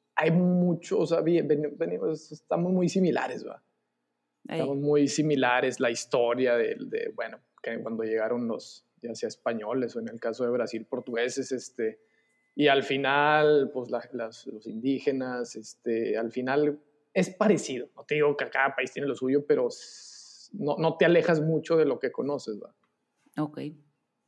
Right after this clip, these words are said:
Speaker 1: Sí, sí, culturalmente. Entonces,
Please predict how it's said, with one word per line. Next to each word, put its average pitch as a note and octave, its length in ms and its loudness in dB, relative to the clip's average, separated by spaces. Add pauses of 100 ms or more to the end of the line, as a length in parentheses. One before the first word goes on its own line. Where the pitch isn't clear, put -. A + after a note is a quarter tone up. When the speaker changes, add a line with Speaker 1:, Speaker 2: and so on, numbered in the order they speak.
(280)
Speaker 1:
Sí, A#2 320 -4 (100)
sí, - 220 -4
culturalmente. C3 800 0
Entonces, D3 840 4